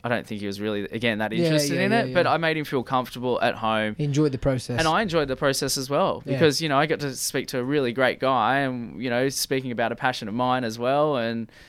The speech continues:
Speaker 1: yeah, like, it was a, it was a good experience. So,
Speaker 2: Yeah, class.
Speaker 1: yeah.
Speaker 2: That's wicked.
Speaker 1: Yeah, it was good.
Speaker 2: Oh, I love it.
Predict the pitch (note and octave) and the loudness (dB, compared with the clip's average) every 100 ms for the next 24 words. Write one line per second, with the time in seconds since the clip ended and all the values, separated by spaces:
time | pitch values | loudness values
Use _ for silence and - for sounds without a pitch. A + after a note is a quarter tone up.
0 | - - _ - C3 F3+ A2+ A#2+ B2+ B2 | -20 -20 _ -2 2 2 2 0 -2 -2
1 | C3 - C3+ C3 C3+ C#3 - - C#3 C#3+ | 0 0 -2 -2 0 0 -2 -2 -2 -2
2 | C#2 - - - - F3 G#3 G#3 G3 F#3+ | -6 -10 -12 -12 -10 -4 -2 -2 -4 -6
3 | D3+ F#3 A3+ C#3+ C3+ - - - - G3 | -4 -4 -2 -2 -2 -4 -14 -18 -10 -6
4 | C#3+ G3+ B3+ F#3+ C#3+ F3+ E3+ C#3+ C#3+ E3 | -2 0 0 -2 2 2 2 0 -4 2
5 | F#3+ F3+ - - F3+ E3 A3 G#3 | 2 2 -4 -6 -2 0 2 0